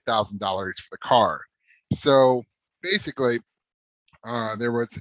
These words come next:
a little bit of a, uh, s-, you know, scuffle, which I won't get into, with a large, uh,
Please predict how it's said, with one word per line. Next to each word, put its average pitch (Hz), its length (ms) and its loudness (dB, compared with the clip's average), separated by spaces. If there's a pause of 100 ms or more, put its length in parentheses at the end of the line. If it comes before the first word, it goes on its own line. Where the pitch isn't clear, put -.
a 117 240 0
little 139 340 2
bit 123 80 -6
of 113 160 -4
a, 101 640 -10
uh, 98 200 -10
s-, - 260 -14 (220)
you 113 120 -8
know, 90 120 -8
scuffle, 120 420 -4
which 107 160 -8
I 113 80 -2
won't 107 240 -4
get 107 140 -8
into, 104 520 -6 (480)
with 110 140 -4
a 107 200 0
large, 107 720 2
uh, 98 440 -6